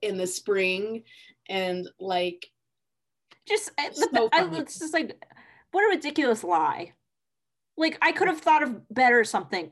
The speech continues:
Speaker 2: It's a camp. Boom. He's a counselor.
Speaker 1: Yeah. And Emma's like, "It's like he reads my mind."
Speaker 2: Okay. Yeah.
Speaker 1: And so eventually, like, you know, he does the whole, like, um,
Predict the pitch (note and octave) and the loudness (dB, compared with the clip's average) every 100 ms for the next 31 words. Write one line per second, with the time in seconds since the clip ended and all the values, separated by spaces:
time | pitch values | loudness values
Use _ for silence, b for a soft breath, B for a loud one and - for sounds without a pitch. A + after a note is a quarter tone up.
0 | - A3+ D4+ C#4+ A3+ G3 - - _ _ | -8 -6 -4 0 0 0 -4 -20 _ _
1 | _ _ _ _ _ _ _ - A3+ G3+ | _ _ _ _ _ _ _ 0 2 2
2 | F3 - G#3+ A3+ A#3 G#3+ - F3 D#3+ - | -4 -6 -4 -2 0 -2 -2 -6 -6 -10
3 | _ _ _ _ - F#3+ G3+ F3+ E3 E3 | _ _ _ _ -18 -6 -4 -2 -4 -6
4 | F#3+ G#3 G#3+ G#3+ A3+ G3+ F#3+ G3+ G#3 - | -6 -4 -4 -4 -2 -2 -4 -6 -8 -8
5 | G3 G3+ - A#3 F#3+ F3 G3+ F#3+ F#3+ F3 | -8 -8 -10 -12 -8 -6 -4 -6 -10 -10
6 | E3 D#3 F3+ - - _ _ _ _ _ | -10 -10 -10 -12 -20 _ _ _ _ _
7 | _ - A3 - - D#3+ _ _ _ - | _ -8 -8 -6 -12 -12 _ _ _ -12
8 | F#3 - - - _ _ _ _ _ _ | -10 -10 -12 -16 _ _ _ _ _ _
9 | _ - A3 A3+ - A3+ A3 A3 - _ | _ -8 -6 -6 -2 0 0 -2 -6 _
10 | _ - - B3+ C#4+ D4+ D4 A3+ A3 - | _ -14 -10 -4 -2 -2 -2 -2 -2 -6
11 | A3 G3 G#3+ C4+ C4 C4 B3+ A3 A#3+ A3 | -4 -4 -4 0 2 4 2 -2 -4 -6
12 | G#3 G#3+ A#3 G#3+ G3+ G3 F3+ E3+ E3+ - | -4 -6 -4 -4 -2 -2 -2 -2 -4 -10
13 | - _ _ _ _ _ _ - A3 G#3+ | -20 _ _ _ _ _ _ -6 -2 0
14 | G3+ G3 G#3 | -2 -2 -8